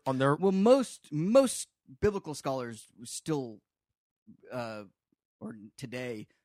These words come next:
Speaker 2: agree that it was most likely,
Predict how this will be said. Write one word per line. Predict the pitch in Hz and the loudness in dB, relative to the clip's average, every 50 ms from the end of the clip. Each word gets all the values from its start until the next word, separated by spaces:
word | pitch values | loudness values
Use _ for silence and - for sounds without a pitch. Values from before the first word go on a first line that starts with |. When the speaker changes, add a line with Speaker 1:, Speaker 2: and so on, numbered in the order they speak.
| _ _ _ - | _ _ _ -12
Speaker 2:
agree | 135 123 123 131 127 117 117 | -10 -8 -8 -8 -8 -8 -8
that | 107 113 110 104 - | -10 -10 -12 -12 -12
it | - 117 113 | -12 -12 -10
was | 117 113 120 - - - | -12 -14 -14 -16 -18 -18
most | - 120 123 135 175 190 190 - - | -12 -8 -4 0 2 2 2 0 -2
likely, | 170 156 147 147 - 117 123 113 113 120 | -4 -2 -4 -4 -4 -6 -8 -8 -8 -10